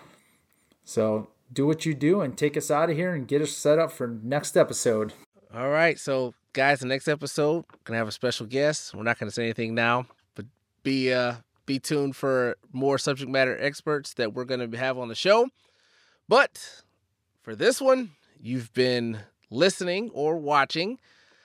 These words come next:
Speaker 2: about storing food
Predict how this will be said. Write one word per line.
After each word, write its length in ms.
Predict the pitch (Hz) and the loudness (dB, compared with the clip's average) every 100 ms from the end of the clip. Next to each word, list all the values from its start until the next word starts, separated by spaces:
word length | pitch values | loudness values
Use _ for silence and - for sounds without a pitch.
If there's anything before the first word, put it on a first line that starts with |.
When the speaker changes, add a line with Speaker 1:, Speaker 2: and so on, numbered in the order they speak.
| _ _ | _ _
Speaker 2:
about 580 | - 156 156 165 160 - - _ _ _ _ _ _ _ | 0 2 4 4 2 -2 -20 _ _ _ _ _ _ _
storing 500 | - - 143 165 180 | -10 0 4 4 2
food 540 | - 175 190 214 220 | -2 0 2 0 -6